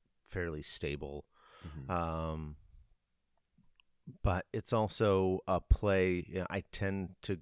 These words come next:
Speaker 1: gravitate as a director more towards the absurd and the strange, more towards things like Complex, um, that allow me, uh, you know, if things aren't working quite,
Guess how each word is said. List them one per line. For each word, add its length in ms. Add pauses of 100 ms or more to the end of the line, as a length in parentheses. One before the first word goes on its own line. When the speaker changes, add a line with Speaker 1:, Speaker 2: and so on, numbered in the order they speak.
Speaker 1:
gravitate 580
as 140
a 40
director 600
more 260
towards 640
the 180
absurd 580
and 200
the 60
strange, 560
more 240
towards 500 (880)
things 240
like 160
Complex, 880
um, 400
that 140
allow 400
me, 400 (640)
uh, 500 (400)
you 180
know, 300
if 140
things 320
aren't 200
working 320
quite, 260